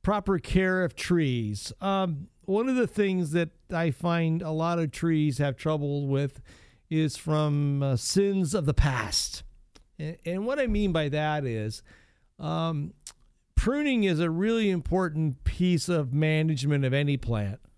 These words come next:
But when it comes to bigger, older plants, um, a bad pruning cut can actually haunt that plant for the remainder of its life on this planet.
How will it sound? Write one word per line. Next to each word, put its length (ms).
But 580
when 280
it 80
comes 360
to 120
bigger, 540
older 380
plants, 840
um, 680
a 100
bad 340
pruning 360
cut 400
can 180
actually 440
haunt 360
that 240
plant 400
for 120
the 80
remainder 560
of 120
its 200
life 460
on 220
this 200
planet. 640